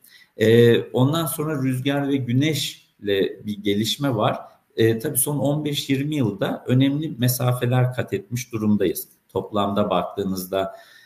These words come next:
e, işte, e, geçen günlerde Enerji Bakanımızın da açıkladığı gibi işte dünyada on birinci,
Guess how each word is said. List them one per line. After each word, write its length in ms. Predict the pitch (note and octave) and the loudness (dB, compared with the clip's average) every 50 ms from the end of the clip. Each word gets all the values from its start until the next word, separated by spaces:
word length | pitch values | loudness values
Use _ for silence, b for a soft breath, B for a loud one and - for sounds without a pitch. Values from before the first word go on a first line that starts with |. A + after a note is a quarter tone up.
| B B _ - | B B _ -4
e, 300 | - F#2 F#2+ F#2+ - - | -2 -2 -2 -2 -4 -4
işte, 320 | - - - - F#2+ G2 | -6 -8 -6 -2 2 2
e, 380 | F#2+ F#2 F2 - - - F#2+ F#2+ F#2+ F#2+ F#2 F#2 F#2+ F#2 E2+ C#2+ - - - _ - | 4 4 4 2 0 0 0 2 4 4 4 4 4 4 2 0 -2 -6 -12 _ -4
geçen 520 | - - - - - G2+ G2+ G2 G2 F2+ - - - | -2 -2 0 2 0 0 0 0 -2 -6 -8 -12 -10
günlerde 600 | - G#2 G2 G2 G2 G2 F#2+ F#2+ F2+ F#2 G2+ G2 | -6 -6 -6 -4 -4 -4 -4 -2 0 2 2 2
Enerji 680 | - - - - - G2 F#2+ F#2 F#2 F#2 F2+ F#2+ G2 F#2+ | 2 0 -2 -4 -4 -2 0 0 0 -2 -2 -4 -4 -4
Bakanımızın 680 | F#2 F#2 - G2 F#2+ F#2+ F#2+ F#2+ F#2+ - G2 G2 F#2+ | -6 -6 -6 -8 -6 -6 -6 -6 -6 -6 -6 -2 0
da 60 | G2 | 2
açıkladığı 540 | F#2 F2+ - - - - A2+ A2+ - E4 D#4+ | 2 2 -2 -8 -8 -6 -4 -4 -2 -2 -4
gibi 260 | - - F2 - - | -4 -6 -8 -8 -8
işte 340 | - - - - F#2+ F2+ F2+ | -10 -10 -12 -12 -12 -10 -6
dünyada 420 | F#2+ F#2+ F#2+ G2 F#2+ F#2+ F#2 F#2 | -6 -4 -2 0 0 0 0 0
on 280 | F2+ G2 G2 G2 F#2 F2 | 0 0 0 0 0 2
birinci, 420 | F#2 F2+ F#2 F#2 F2+ F#2 F#2+ - | 2 2 2 2 0 0 -2 -6